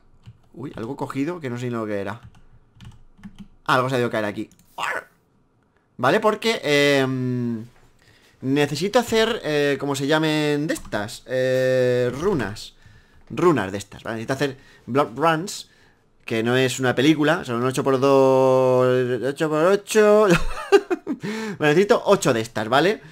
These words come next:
Entonces, eh, ocho son ocho por dos, dieciséis, pues necesito dieciséis. Dieciséis mierdas de estas y esto, pues oye, hace falta mil. Así que necesito dieciséis mil. Un locurón.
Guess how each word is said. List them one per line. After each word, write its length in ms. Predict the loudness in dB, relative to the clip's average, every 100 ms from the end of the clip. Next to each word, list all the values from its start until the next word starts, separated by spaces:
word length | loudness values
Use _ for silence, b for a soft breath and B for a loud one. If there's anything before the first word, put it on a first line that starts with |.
| B B B B
Entonces, 320 | -2 -2 -2
eh, 320 | -4 -2 -4 -6 -2
ocho 360 | -2 0 -2 -2
son 420 | -4 -2 -4 -4
ocho 200 | -4 -2
por 140 | -2
dos, 80 | 0
dieciséis, 500 | 0 0 2 2 2
pues 200 | -8 -10
necesito 300 | -10 -10 -8
dieciséis. 720 | -8 -8 -8 -8 -8 -12 -20 _ b b b b
Dieciséis 720 | -10 -10 -8 -4 0 0 0
mierdas 400 | 0 0 0 -2
de 80 | -2
estas 460 | -4 -4 -4 -4 -4
y 600 | -6 -2 -2 -2 -4 -2
esto, 400 | -4 -6 -8 -6
pues 160 | -6 -6
oye, 300 | -6 -8 -12 _ b b b b -18
hace 100 | -10
falta 300 | -8 -6 -2
mil. 320 | 0 -2 -8 _ b b
Así 140 | b -8
que 60 |
necesito 200 | -6 -2
dieciséis 400 | 0 0 -4 -6
mil. 360 | -2 -2 -2 -6 _ B B B _ _ _ _ -6
Un 140 | -2
locurón. 420 | -2 -4 -6 -10